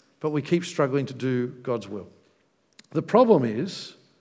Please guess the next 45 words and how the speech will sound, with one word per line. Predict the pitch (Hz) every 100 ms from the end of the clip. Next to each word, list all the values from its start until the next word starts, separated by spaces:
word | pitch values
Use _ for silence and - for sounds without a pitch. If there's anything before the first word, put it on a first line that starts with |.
| _
I | -
want | 90
to |
say | -
this | 208 170
to | 123
you, |
the | 120
problem | 131 226 220
is | 131
if | 131
there | 139 131
is | 107
no | 120
struggle, | 107 - 156 101 - - _ _ _ _ _ _ _ _ _ _ -
uh, | 123
if | 143 139
there | 156
is | 143
no | 127 170
tension, | 180 175 - 180 - 170 - - _ _ _ _ _ _ -
I-, |
if | 156 151 135
you've | 233 190
brought, | 151 175 220 196 135
bought | 180 240 -
the |
devil's | 165 185 196 170
lie | 147 160 196 165 120 156 175 - -
that | - 156
actually | 180 180 175 165
you're | 165 180
pretty | 175 180 156
good, | 127 185 123
or | 123 156
if | 156
you | 160
don't | 151 202 185
care | - 185 196
about | 156 151 147
the |
sin | 135 - 214
in | 175
your | 135
life, | 120 120 143